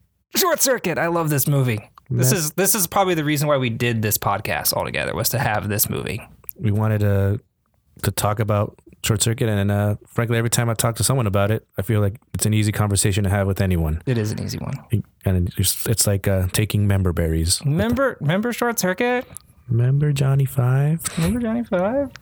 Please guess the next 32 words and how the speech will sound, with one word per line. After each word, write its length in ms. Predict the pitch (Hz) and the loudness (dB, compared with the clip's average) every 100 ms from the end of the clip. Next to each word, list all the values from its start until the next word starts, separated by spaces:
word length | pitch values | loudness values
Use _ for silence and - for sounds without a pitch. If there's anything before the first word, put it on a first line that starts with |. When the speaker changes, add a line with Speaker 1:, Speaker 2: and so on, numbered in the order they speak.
| - _ - | -20 _ -4
Speaker 1:
So 340 | - 131 - | 2 2 0
where 180 | 131 139 | 0 0
were 80 | 156 | 2
you 260 | 143 139 | 2 0
when 160 | 98 117 | 0 0
you 120 | 113 | 0
watched 320 | 107 104 - - | 0 -2 -6 -2
Short 240 | 117 - | -2 0
Circuit? 300 | 101 - 92 | -2 -2 -2
Do 40 | |
you 40 | 113 | 0
remember 180 | 113 110 | 0 0
the 80 | |
first 240 | 107 113 - | 0 -2 0
time 160 | 117 | 0
you 60 | 110 | 0
saw 240 | 117 113 | 0 0
it? 80 | 139 - - - - - - - - - - | -2 -8 -16 -16 -16 -18 -20 -12 -12 -12 -6
Speaker 2:
I 100 | 101 | 0
mean, 180 | 101 95 | 2 2
I 80 | 95 | 0
was 120 | 95 | 0
only 360 | 95 95 87 80 - - - - | 2 2 0 -2 -8 -16 -8 -6
a 80 | |
toddler, 480 | 85 - 101 92 87 | -4 0 2 2 2
I 60 | 85 | 2
guess, 200 | 92 - | 0 0
when 80 | 92 | 2
this 160 | 90 | 2
came, 260 | - 98 95 | 2 0 0
when 140 | 92 | 0
this, 180 | 87 | 0